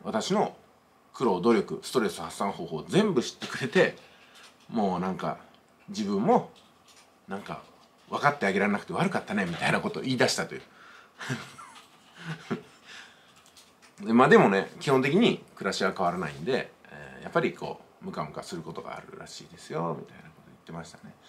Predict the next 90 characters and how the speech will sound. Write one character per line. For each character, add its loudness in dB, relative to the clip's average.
ま 2
あ、 -2
最 4
終 0
的 6
に 6
は 6
そ 0
の 4
人 -6
と、 -4
あ -2
ー、 -4
結 -8
局 2
仕 -4
事 0
を 0
辞 -4
め -2
て、 2
え -6
ー、 -6
い -4
い -4
感 -4
じ -8
の -6
旅 -4
に -8
出 -4
た、 -2
旅 -6
っ -8
て -16
い -10
う -12
か、 -10
人 0
生 -6
の -6
旅 -6
に -10
出 -8
た 0
っ -4
て -16
い -14
う -16
ね、 -12
形 -12
な -6
ん -8
で -14
す -16
け -18
ど -16
ね。 -8
ま -4
あ、 -4
こ -12
こ 6
で 4
何 4
が 4
言 0
い -4
た -4
い -6
か -10
と -14
い -8
う -16
と、 -10
や -2
っ -8
ぱ 0
り 0
ね、 -8
プ -4
ロ 8
の 6
レ 4
ベ 2
ル 2
ま 6
で -4
行 -8
く -20
と、 2